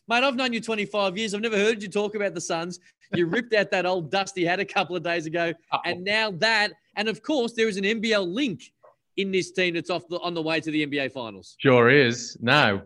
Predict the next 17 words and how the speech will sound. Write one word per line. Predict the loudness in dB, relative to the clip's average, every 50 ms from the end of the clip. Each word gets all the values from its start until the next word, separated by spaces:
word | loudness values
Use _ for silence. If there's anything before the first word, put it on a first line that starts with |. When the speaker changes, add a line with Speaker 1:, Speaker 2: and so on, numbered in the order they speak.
| 0
Speaker 2:
very, | 4 6 8 8 8 6
very | 4 4 4 6 6 6 6 4 2 -2 -6 -6 -2
happy | 0 2 2 2 0 -4
day. | -2 2 2 4 4 4 2
Great | 4 4 4 4 4
day | 4 2 2 2
to | 0
be | -2 -2 -2 -2
a | -2
Suns | 0 0 2 2 2 0 0
fan. | 0 0 2 2
Long-suffering | 2 2 2 2 2 0 -2 -6 -8 -8 -8 -6 0 4 6 6 6 4 2 -2 -6 -12 _ _ -20 -20 _
Suns | -16 -8 -2 0 0 0 0 2
fans | 2 2 4 4 4 2
up | 2 2 2
and | 0
about | 0 2 4 4 4 4 2